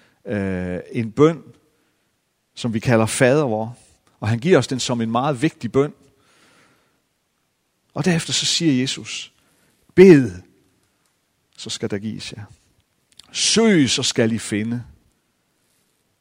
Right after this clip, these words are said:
Bank på, så skal der lukkes op for jer."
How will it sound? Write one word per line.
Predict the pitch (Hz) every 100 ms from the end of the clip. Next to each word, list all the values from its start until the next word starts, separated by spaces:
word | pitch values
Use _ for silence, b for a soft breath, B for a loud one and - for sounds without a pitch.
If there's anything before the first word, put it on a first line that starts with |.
| _ _ _ _
Bank | 127 131 -
på, | - 170 - _ _ _ _ _ _ _ _ _ _ _ b b b b b
så | -
skal | - 107
der | 101
lukkes | 101 98 101
op | 101 -
for | -
jer." | 92 104